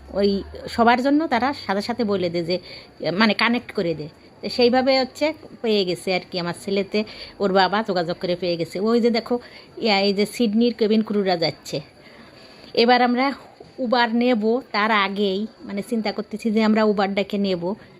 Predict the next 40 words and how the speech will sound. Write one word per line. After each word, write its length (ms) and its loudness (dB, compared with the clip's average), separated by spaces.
তার 160 2
আগেই 380 2
একটা 420 -2
আমাকে 280 -2
বাংলাদেশি 560 -2
ড্রাইভার 420 2
গেটে 280 2
এসে, 320 0
উম, 300 0
মানে 220 2
আর 60 0
কি, 140 -4
যারা 220 2
বাঙালি 400 2
ড্রাইভার 440 2
তারা 200 0
তো 160 0
বাঙালি 480 2
দেখলেই, 680 2
তাগো 400 -2
দাঁড়ানো, 520 4
কথাবার্তা, 640 -2
ভাবভঙ্গি 580 2
দেখলেই 380 2
বুঝতে 360 2
পারে 180 2
এরা 120 2
বাংলাদেশ 440 0
থেকে 240 -4
আসছে। 320 -6
আমার, 340 4
আমাকে 300 0
খুঁজে 260 0
বের 160 2
করা 200 2
লাগেনি। 460 0
সেই 360 4
একটা 240 -4
বাংলাদেশি, 800 0
উম, 160 -2